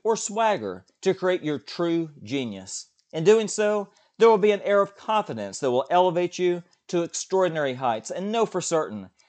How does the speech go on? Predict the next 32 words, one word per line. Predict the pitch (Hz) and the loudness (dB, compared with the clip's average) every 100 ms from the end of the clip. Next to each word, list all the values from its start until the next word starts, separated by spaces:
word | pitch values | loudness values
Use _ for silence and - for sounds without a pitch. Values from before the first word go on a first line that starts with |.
| _ | _
that | 160 165 | -6 -2
you | 202 | -2
must | 214 220 - | 2 2 2
believe | 147 135 135 | -2 0 0
in | 127 | -2
yourself | 117 - 147 110 101 _ _ | -6 -2 0 0 -4 _ _
if | 147 147 | -6 -4
you | 139 | -4
want | 139 | -2
anyone | 135 135 123 123 | -4 -4 -4 -2
else | 143 131 | -4 -6
to. | 117 95 92 _ _ | -8 -8 -8 _ _
So | - 170 | -4 -2
the | 160 | -4
question | - 240 220 - 120 117 _ _ | 0 0 0 -4 -6 -6 _ _
is, | 175 160 - | -6 -6 -8
how | - 208 | 0 2
do | 202 | 2
you | 202 | -2
attain | 190 165 123 113 110 _ _ | -2 -4 -6 -8 -12 _ _
this | 151 143 | -6 -4
level | 131 147 156 151 | 0 2 2 0
of | 143 127 | -2 -2
excellence? | 123 - 101 92 - - _ _ _ _ | -4 -6 -10 -12 -12 -18 _ _ _ _
The | 151 | -4
answer | 160 185 175 196 190 - _ _ - | -2 -4 -4 -8 -8 -12 _ _ -8
is | 156 | -6
to | - | -6
keep | 117 - 147 170 - | -10 -6 -6 -6 -10
reaching | 104 143 143 151 127 | -4 -4 -4 -12 -6
higher. | 117 101 92 87 104 _ _ _ - | -4 -4 -6 -12 _ _ _ _ 0
Understand | 233 240 - 208 202 196 | 0 0 -2 -2 -2 -4